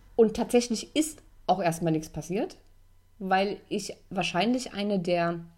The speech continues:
wenigen bin, die weder Probleme mit der Haut noch mit den Haaren hatte. Also ich hab mal einen Pickel bekommen und ich hab auch drei Haare mehr verloren als sonst, aber es war jetzt nicht so extrem, wie man's heute erwarten würde oder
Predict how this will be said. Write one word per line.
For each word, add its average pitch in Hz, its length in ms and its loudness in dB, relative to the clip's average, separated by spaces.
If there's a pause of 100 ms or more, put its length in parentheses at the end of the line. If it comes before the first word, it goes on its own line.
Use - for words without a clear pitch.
(580)
wenigen 247 560 2 (100)
bin, 277 320 2 (400)
die 196 440 0 (500)
weder 214 440 4
Probleme 202 520 0
mit 196 160 -2
der 170 140 -4
Haut 170 200 -4
noch 143 180 -4
mit 214 140 -4
den 226 140 -2
Haaren 247 200 0
hatte. 294 300 -2 (1120)
Also 185 160 2
ich 170 140 -2
hab 170 140 -6
mal 165 160 0
einen 185 200 0
Pickel 202 260 0
bekommen 233 460 0
und 185 180 -4
ich 175 120 -8
hab 190 160 -6
auch 180 120 -6
drei 180 200 -2
Haare 208 260 -2
mehr 190 160 -2
verloren 165 340 0
als 165 180 -4
sonst, 165 200 0
aber 170 120 -4
es 170 140 -8
war 170 100 2
jetzt 170 240 -2
nicht 185 480 -2 (520)
so 202 80 0
extrem, 202 420 0
wie 190 80 0
man's 170 320 -2
heute 170 240 -2
erwarten 170 460 0
würde 240 320 4
oder 160 300 0